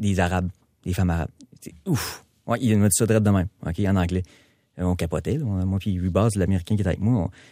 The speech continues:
ça, c'est un, c'est un exemple de psychopathe. Là, ils ont réussi à le mettre à, à la porte du camp, ok ? Puis elle l'a envoyé, tu sais, il est parti. Mais il y en a des cas, là, c'est carrément des psychopathes. Il y a des cas, euh,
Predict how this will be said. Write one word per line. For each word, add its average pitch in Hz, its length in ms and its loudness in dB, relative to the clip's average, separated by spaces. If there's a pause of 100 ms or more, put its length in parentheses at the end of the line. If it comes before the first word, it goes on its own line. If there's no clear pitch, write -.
ça, - 140 -2
c'est 110 100 0
un, 92 160 2
c'est 87 100 -2
un 90 120 0
exemple 104 260 2
de 95 60 2
psychopathe. 92 380 -2
Là, 120 60 4
ils 123 80 6
ont 104 160 4
réussi 101 260 0
à 117 60 4
le 95 60 4
mettre 110 200 2
à, 95 60 2 (220)
à 82 60 0
la 92 80 -2
porte 113 280 -2
du - 120 -12
camp, 92 220 -4 (140)
ok ? - 140 -6 (580)
Puis 87 60 -6
elle 90 100 2
l'a 90 140 2
envoyé, 87 260 2
tu 92 120 -6
sais, 90 100 -4
il 87 80 -6
est 87 40 -10
parti. - 280 -2
Mais 107 80 6
il 98 60 4
y 90 40 6
en 101 80 6
a 139 80 6
des 101 200 2
cas, 147 200 4
là, 139 120 4
c'est 90 260 -2
carrément 92 360 0
des 87 100 -2
psychopathes. - 480 -2
Il - 20 2
y 101 40 2
a - 20 -
des 98 160 2
cas, 127 100 -2
euh, 123 240 4